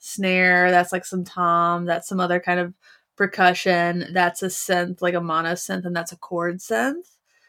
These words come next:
So you c-, and then this is, like, different, like, pitches of the, of each of the things. So different pitches of, uh, bass,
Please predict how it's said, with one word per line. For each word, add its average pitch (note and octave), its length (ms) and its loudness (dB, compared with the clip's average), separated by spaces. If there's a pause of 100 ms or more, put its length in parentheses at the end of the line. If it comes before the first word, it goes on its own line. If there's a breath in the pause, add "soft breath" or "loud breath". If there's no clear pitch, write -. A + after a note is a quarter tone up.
(280)
So G#3 300 4
you G3 280 0
c-, - 140 -12
and G3+ 240 0
then F#3 580 4
this G3 260 -4
is, G3+ 120 -8
like, F3+ 440 2 (240)
different, F#3 800 -6 (320 soft breath)
like, - 120 -8 (120)
pitches B3+ 760 2
of G#3 720 6
the, F#3+ 540 2
of F3+ 240 0
each G3 320 -10
of F#3 120 -6
the F3 80 -12
things. F#3 640 -4 (360 soft breath)
So - 180 2
different F#3 440 0
pitches F#3+ 640 0
of, E3 460 0 (360 loud breath)
uh, D#3+ 200 -4
bass, G3 760 0